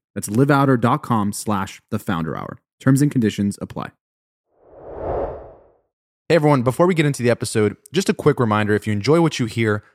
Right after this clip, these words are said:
please follow us on Apple Podcasts, Spotify, or wherever you get your podcasts. That way you get notified when new episodes drop.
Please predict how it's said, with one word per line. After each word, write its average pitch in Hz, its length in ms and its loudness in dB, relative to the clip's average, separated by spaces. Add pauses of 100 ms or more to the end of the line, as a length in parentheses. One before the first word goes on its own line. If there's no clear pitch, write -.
(120)
please 165 340 2
follow 120 340 4
us 117 200 0
on 101 180 -2
Apple 104 220 -2
Podcasts, 101 680 0
Spotify, 110 600 0
or 98 120 -4
wherever 107 380 0
you 123 60 0
get 120 140 -2
your 117 100 0
podcasts. 95 680 -2 (300)
That 147 160 6
way 156 80 6
you 143 60 4
get 143 100 4
notified 120 460 2
when 101 140 -2
new 110 100 2
episodes 90 440 -4
drop. 123 460 2